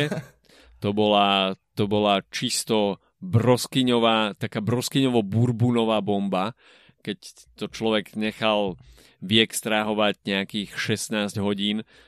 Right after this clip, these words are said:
Speaker 2: tak, eh, perfektne to tam sadlo. Ale, eh,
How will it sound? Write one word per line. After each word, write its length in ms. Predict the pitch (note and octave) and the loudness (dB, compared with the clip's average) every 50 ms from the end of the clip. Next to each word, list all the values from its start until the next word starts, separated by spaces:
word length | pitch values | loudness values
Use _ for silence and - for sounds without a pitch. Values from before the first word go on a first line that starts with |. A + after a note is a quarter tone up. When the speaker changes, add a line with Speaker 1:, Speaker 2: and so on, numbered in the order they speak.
| _ _ _ | _ _ _
Speaker 2:
tak, 400 | - G2 F#2+ F#2 F2+ - - - | -6 -4 -4 -4 -6 -6 -6 -4
eh, 320 | G2 G2 G2 G2 F#2+ F#2 - - _ _ _ _ _ _ _ _ _ _ | -2 0 0 0 -2 -2 -4 -8 _ _ _ _ _ _ _ _ _ _
perfektne 560 | - G#2+ G#2 - - G2+ - - A2 G#2 - | 0 0 0 0 -6 -8 -6 -4 -4 -4 -4
to 80 | G#2 - | -6 -4
tam 240 | - G#2+ G#2+ G#2 | -4 -4 -4 -2
sadlo. 480 | - - G2+ G2 G2 G2+ G2+ A2+ B2 - _ _ _ _ _ _ _ _ _ _ _ _ _ _ _ _ _ _ _ | -2 -2 -2 -2 0 0 0 0 -2 -4 _ _ _ _ _ _ _ _ _ _ _ _ _ _ _ _ _ _ _
Ale, 720 | G#2+ G#2+ G#2 G2+ G2+ G#2 G2+ G2+ G2+ G2+ G2+ G2+ G2 G2 G2 | -4 0 0 2 2 2 2 2 2 0 0 0 0 -2 -4
eh, 600 | - _ _ _ - - _ - G2+ G2+ F#2+ | -6 _ _ _ -20 -20 _ -10 -6 -6 -6